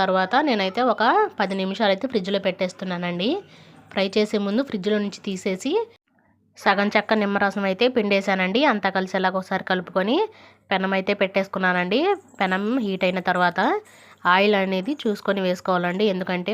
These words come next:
మనం చేపలకి యూజ్ చేసిన ఆయిల్ అనేది మళ్ళీ యూజ్ చేయం కాబట్టి ఆయిల్ హీట్ అయిన తర్వాత ఒక్కొక్కటిగా వేసుకోవాలండి. ఇలా చూపిస్తున్న విధంగా ఒక్కొక్కటి వేసేసుకొని స్టవ్ మీడియం ఫ్లేమ్లో పెట్టుకొని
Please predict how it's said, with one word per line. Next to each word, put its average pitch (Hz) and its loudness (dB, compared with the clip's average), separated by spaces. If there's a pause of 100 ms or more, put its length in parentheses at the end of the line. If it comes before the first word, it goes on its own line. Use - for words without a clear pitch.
మనం 202 -2
చేపలకి 185 0 (200)
యూజ్ 202 -2
చేసిన 190 -4
ఆయిల్ 180 0
అనేది 180 -2 (640)
మళ్ళీ 190 0
యూజ్ 190 -2
చేయం 180 0
కాబట్టి 175 0 (580)
ఆయిల్ 190 2
హీట్ 190 -2
అయిన 185 -4
తర్వాత 175 0
ఒక్కొక్కటిగా 185 -2
వేసుకోవాలండి. 175 -2 (1040)
ఇలా 208 2 (100)
చూపిస్తున్న 214 0 (100)
విధంగా 190 0 (120)
ఒక్కొక్కటి 202 0
వేసేసుకొని 196 -2 (180)
స్టవ్ 202 2
మీడియం 196 0
ఫ్లేమ్లో 185 0
పెట్టుకొని 185 -4